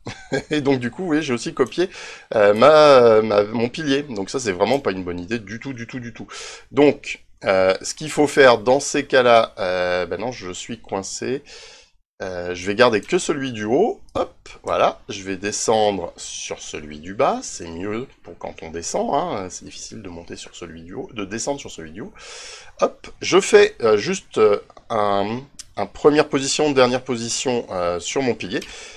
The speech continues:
Et vous allez voir une commande bien pratique aussi, c'est slash sept, en fait, qui va remplacer dans votre sélection par le bloc de votre choix. Là, je vais lui dire de l'air. Et hop,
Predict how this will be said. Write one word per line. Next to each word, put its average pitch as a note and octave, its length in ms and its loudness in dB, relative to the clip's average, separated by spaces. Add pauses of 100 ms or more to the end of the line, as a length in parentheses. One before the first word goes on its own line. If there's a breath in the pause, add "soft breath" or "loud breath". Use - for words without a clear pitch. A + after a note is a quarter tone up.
Et A#2+ 120 -4
vous C3 140 -2
allez D3 100 10
voir D#3 160 6
une D3 100 4
commande C#3+ 320 6
bien D3 140 4
pratique A2 340 0
aussi, G3+ 300 -4
c'est - 340 -2
slash - 600 0
sept, - 480 0 (320)
en A2+ 80 -6
fait, E3+ 160 -2
qui C3 100 -8
va B2 80 6
remplacer D3+ 460 2
dans A#2+ 120 4
votre B2 180 -2
sélection A#2 400 -4
par C3 120 2
le G#2+ 60 2
bloc D#3 240 -4
de F#3 80 2
votre E3 180 -2
choix. - 240 -2 (460 loud breath)
Là, C#3 140 4
je D#3+ 120 -2
vais D3+ 80 -6
lui D3 80 -4
dire C#3+ 160 4
de C#3 80 4
l'air. A2 260 6 (800)
Et G2 100 -4
hop, - 320 2